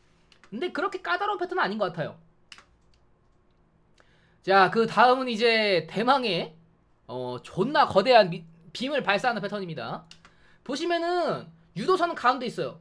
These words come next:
기본적으로 이제 그 공격 주위선은 가운데 있는데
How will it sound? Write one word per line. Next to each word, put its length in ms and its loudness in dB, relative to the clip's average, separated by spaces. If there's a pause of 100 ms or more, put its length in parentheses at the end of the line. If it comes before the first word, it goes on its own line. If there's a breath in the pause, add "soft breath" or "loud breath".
기본적으로 600 -6
이제 560 -2 (120)
그 600 -6 (640)
공격 400 2
주위선은 480 -8
가운데 400 0
있는데 500 -4